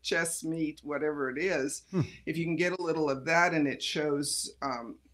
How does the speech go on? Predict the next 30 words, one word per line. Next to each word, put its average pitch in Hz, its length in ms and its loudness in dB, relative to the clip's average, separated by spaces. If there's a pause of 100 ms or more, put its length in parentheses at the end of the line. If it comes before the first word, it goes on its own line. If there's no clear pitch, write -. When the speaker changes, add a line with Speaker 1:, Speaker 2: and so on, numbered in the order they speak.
(100)
Speaker 1:
it 160 200 -4
shows 170 420 0
what 151 260 -2
you 147 120 -2 (100)
want. 160 580 0 (540)
And 170 380 4
yes, 190 400 6
it's 180 180 -2
a 196 80 0
little 185 320 2
more 190 280 2
work 214 320 0
to 165 80 -4
put 220 260 -4
all 160 240 2
of 139 120 -2
this, 156 220 -2
but 175 160 -4
it 170 160 -4 (120)
turns 202 440 -2
that - 220 -4
little 180 240 -2
short 180 600 -4
document, 185 600 -2
your 160 140 2
ten 165 460 -4
pager 170 480 -2
here 156 220 -4
in 139 80 -2
California, 160 920 -4